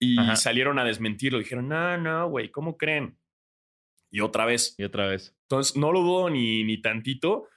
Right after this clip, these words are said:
Speaker 1: Pues pasa que según yo fue este cambio de, de, de esta, esta, eh, fue como el,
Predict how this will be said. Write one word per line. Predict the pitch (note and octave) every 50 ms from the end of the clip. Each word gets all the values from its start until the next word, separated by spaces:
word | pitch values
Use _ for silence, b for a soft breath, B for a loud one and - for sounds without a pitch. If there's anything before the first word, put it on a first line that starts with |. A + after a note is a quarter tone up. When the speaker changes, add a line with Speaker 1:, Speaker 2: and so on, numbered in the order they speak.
| B B _ -
Speaker 1:
Pues | - -
pasa | - - B3 - C4 -
que | - G3
según | - - D3 C#3+ E3 F3 E3+
yo | E3+ F#3 F#3+ F3+ F3+ E3 D3+
fue | - - D3+ D3+
este | D3+ C#3+ - - - -
cambio | D3 C#3 C#3 C#3+ D3 D3
de, | C3+ A#2+ G2 -
de, | G#2+ G#2+ G#2 G2 G2
de | G2+ G#2+ G2+ G2+ G2+ G2+ - _ _ -
esta, | A#2+ - - - -
esta, | A2 - - G#2+ A2 - - - _ _ _ _ _ _ _ _ _ -
eh, | - D2 - _ - - - - _ _ _ _ - -
fue | - C#3+ -
como | - D3 C#3+ C3 A#2+ A2+ E2+ - - _ _ _ _ _ _ _ _ _ _ _ _ _ _ _ _ _ -
el, | C3+ C3+ C3+ C3 -